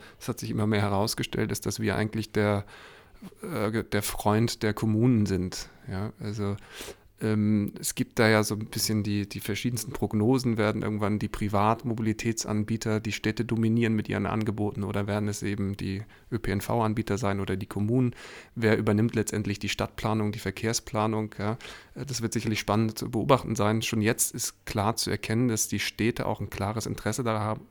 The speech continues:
ha-, daran haben, gegenüber den privaten Anbietern ein tolles Angebot zu haben.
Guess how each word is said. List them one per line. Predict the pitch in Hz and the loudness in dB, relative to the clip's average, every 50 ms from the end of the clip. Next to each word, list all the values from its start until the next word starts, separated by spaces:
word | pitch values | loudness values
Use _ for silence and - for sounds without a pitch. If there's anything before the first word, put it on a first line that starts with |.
| _ _ _ _ _ | _ _ _ _ _
ha-, | - - - 101 107 | -6 0 2 2 2
daran | 107 - - 107 104 101 - 104 | 2 4 4 6 6 6 4 4
haben, | 104 107 117 131 139 135 - - - - - - - - - - - - | 2 4 4 4 2 0 0 -6 -16 -16 -16 -16 -16 -20 -20 -20 -8 0
gegenüber | - 117 110 107 110 - - 143 120 113 117 120 107 107 107 107 | 2 4 4 4 2 0 0 0 0 2 4 4 6 6 4 4
den | - 101 101 107 | 2 2 2 2
privaten | - - 107 98 104 95 98 110 - - 135 127 120 | 0 0 0 2 2 2 2 2 2 2 0 0 2
Anbietern | 107 107 113 113 113 113 107 - 107 104 107 - 117 | 2 2 2 2 2 0 0 0 0 0 0 -2 -4
ein | 107 | -4
tolles | - 113 107 110 107 | -2 0 0 0 0
Angebot | - 113 151 156 120 127 101 - - | 0 0 2 2 2 2 2 0 0
zu | - 104 98 | -2 -4 -2
haben. | 98 101 - 160 165 | -2 -2 -2 -2 -6